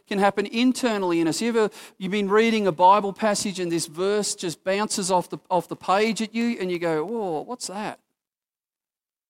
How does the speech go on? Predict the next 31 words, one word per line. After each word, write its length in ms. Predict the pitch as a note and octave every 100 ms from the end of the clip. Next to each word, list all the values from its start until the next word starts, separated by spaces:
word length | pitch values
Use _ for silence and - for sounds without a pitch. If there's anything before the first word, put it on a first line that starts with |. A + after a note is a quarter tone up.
| _ _ _ _ _ -
That, 160 | A3+ -
that 180 | G#3+ G#3+
really 300 | G#3+ G#3+ F#3
ministered, 540 | F3+ A3 A#3 A3 E3+
that 120 | G#3+
really 240 | A3 G#3 F3+
touched 380 | - G3+ - -
my 80 |
life." 540 | D#3 F#3 A3 B2 - _ _ _ _ _
I 80 | G3+
want 220 | A#3 B3
to 120 | G#3+
suggest 460 | - F3 F3+ G#3+ -
that's 180 | G#3 E3
God 360 | E3+ G3 G#3
going, 240 | F3+ D#3+ E3
"That's 320 | G3+ - -
a 80 | E3+
place 500 | - F#3+ G3 F3+ - -
where 140 | F3
I 60 | E3
want 260 | F3 G3+
you 120 | E3+
to 80 | D3
dwell." 580 | C3 B2+ D3+ G#3+ C3 - _ _ _ _ _ _ _ _ _ _ _ _ _
I'm, 200 | - E3+ -
I'm 140 | F3+
speaking 840 | - - G#3+ A#3+ - A3+ F#3+ F3+ -
to 120 | G3+
you, 380 | E3+ D#3 C#3 A#2 _ -
Jeff. 280 | E3 B2